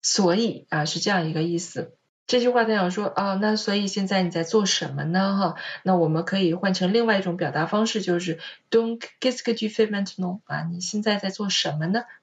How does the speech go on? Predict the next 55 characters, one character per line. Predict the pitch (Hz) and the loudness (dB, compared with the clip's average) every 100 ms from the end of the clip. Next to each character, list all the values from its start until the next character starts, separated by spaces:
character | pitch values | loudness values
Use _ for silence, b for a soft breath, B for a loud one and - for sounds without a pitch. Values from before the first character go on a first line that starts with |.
| - | -8
Donc，voilà。 | 151 170 196 233 - _ _ _ - 151 160 - B B B _ | -2 0 0 -2 -12 _ _ _ -2 0 0 -2 B B B _
好 | 180 | 0
了， | |
这 | 185 220 | 2 2
个 | 180 | 0
du | 165 202 285 | -2 -2 2
coup | 349 330 | 2 2
啊， | - 175 | 0 -2
大 | 180 | -2
家 | 180 180 | -2 -2
一 | 175 170 | -2 -4
定 | 202 | -2
要 | 196 180 170 - | 0 2 2 0
多 | - 285 | 2 4
用 | 277 254 196 | 4 2 2
用 | 190 | 0
啊， | - 185 | 2 0
在 | 180 165 | 0 -2
口 | - | 0
语 | 175 | 0
当 | 165 170 | 2 0
中 | 180 180 | 2 0
非 | - 269 | 0 0
常 | 202 | 0
非 | 185 | 0
常 | 175 | 0
的 | 160 | 0
常 | 160 - 156 | -2 -2 0
用。 | 165 175 B B - | 0 0 B B -2
这 | 311 | 0
里 | |
有 | 277 | 2
个 | 247 | 2
小 | - 175 | 0 -8
笑 | - 320 254 | -4 0 0
话 | 226 139 | 0 -2
哈， | 208 160 156 | -2 -4 -4
我 | 156 156 | -2 -2
给 | 156 143 | -4 -6
大 | 156 | -4
家 | 165 | -4
贴 | - 185 | -2 -2
了 | |
一 | |
张 | 165 175 185 | -2 -4 -2
图 | 170 | -6
片， | 165 233 - | 0 0 0
我 | 160 | -4
们 | 160 | -8
一 | |
起 | 180 | -8
来 | 156 185 | -10 -10
看 | - 196 175 | -6 -2 -2
一 | |
下。 | 180 - | -2 -4